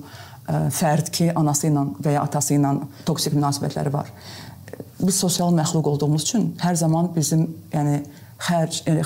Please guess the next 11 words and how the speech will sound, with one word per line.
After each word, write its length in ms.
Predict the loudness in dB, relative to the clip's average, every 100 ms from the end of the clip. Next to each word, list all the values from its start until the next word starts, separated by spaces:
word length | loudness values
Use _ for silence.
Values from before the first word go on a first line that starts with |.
| 2
xarici 400 | 2 4 4 0 0
referansa 460 | 0 2 2 2 2
ehtiyacımız 520 | 0 0 0 0 0
var. 200 | -4 -8 -16 -20 -20 -8 -6
İlk 140 | -2 -2
dəfə 260 | 0 2
münasibət 540 | 4 4 2 0 -2 -2
qurduğu 320 | -2 0 0
zaman 240 | 2 2
başa 220 | 0 -4
düşəcək. 360 | -6 -6 -4